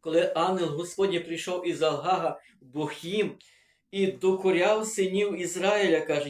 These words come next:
«Я вивів вас із Єгипту, вів у землю, — каже, — яку клявся мої, в-, вашим батькам. Ось.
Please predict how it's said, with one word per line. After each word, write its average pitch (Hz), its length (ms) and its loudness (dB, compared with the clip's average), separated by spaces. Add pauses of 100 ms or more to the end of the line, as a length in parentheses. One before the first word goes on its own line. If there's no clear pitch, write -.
«Я 180 160 2
вивів 202 540 -2
вас 196 360 0
із 165 280 -4
Єгипту, 160 640 -2 (260)
вів 190 360 -4
у 147 60 -6
землю, — 156 720 -2 (380)
каже, — 156 300 -2
яку 175 340 -2
клявся 185 480 2
мої, 180 280 0
в-, 160 400 -6
вашим 175 400 0
батькам. 160 640 0 (560)
Ось. 135 400 -2